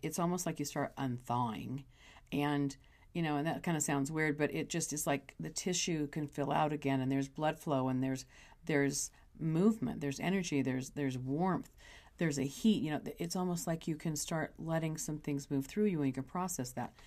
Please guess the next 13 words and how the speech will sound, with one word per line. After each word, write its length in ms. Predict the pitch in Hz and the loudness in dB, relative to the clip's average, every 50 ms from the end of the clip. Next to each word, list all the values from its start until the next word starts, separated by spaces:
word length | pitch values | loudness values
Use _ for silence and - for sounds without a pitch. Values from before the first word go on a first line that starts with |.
| - - - - - - - - | -20 -20 -20 -20 -20 -12 -4 -2
And 340 | 160 156 147 147 147 139 - - - - - - - - | 0 0 2 0 0 -2 -4 -8 -20 -20 -20 -20 -10 -4
what's 240 | 190 180 143 - - | 0 0 0 0 -2
critical 600 | - - - 214 214 220 240 - - 165 147 135 | -8 -2 2 4 4 4 4 2 2 2 2 2
is 180 | 139 151 151 | 2 0 0
that 120 | - 151 - | -2 -2 0
you 180 | 143 147 139 | 2 2 2
allow 720 | 139 135 139 143 156 160 156 170 175 170 156 151 143 - - - 165 | 2 2 0 -2 -2 0 0 2 2 2 2 2 2 0 -2 -6 -2
that 460 | - 165 156 165 170 156 - - - | 2 2 4 4 4 2 0 -6 -4
body 380 | - 180 170 180 175 165 160 147 | 2 2 4 4 4 2 2 0
to 140 | 135 - 139 | -2 -2 -4
express 440 | 127 - - - - 131 135 - - | -4 -4 -6 -2 0 0 0 0 -2
itself. 380 | - - - 107 80 76 - - - - - - - - - - | -4 -4 -2 -2 -2 -2 -4 -6 -20 -20 -20 -20 -20 -20 -14 -6
Um, 380 | - 147 147 147 143 135 139 - | -2 0 0 2 2 0 -2 -2